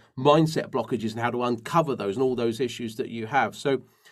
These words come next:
mine was, uh, I guess it's, it was a school of hard knocks. You know, um, I had a few people around me as, as mentors, but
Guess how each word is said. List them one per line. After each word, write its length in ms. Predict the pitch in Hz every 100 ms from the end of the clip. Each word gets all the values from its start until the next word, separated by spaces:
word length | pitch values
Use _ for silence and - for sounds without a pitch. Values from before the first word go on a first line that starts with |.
| - -
mine 260 | 135 180 214
was, 220 | 185 160
uh, 100 | 156
I 100 | 160
guess 260 | 180 349 -
it's, 160 | 135
it 240 | - 147 147
was 180 | 139 131
a 60 |
school 260 | - 180 147
of 60 | 120
hard 260 | 139 131
knocks. 380 | 127 185 - -
You 160 | - 151
know, 260 | 143 160 160
um, 480 | 131 139 135 135 -
I 80 |
had 100 | 135
a 40 | 131
few 160 | 156
people 260 | 131 135 127
around 240 | 135 131
me 180 | 127 127 131 104 -
as, 200 | 123 113 -
as 200 | 131 120
mentors, 540 | 131 131 135 139 135 -
but 240 | 135 -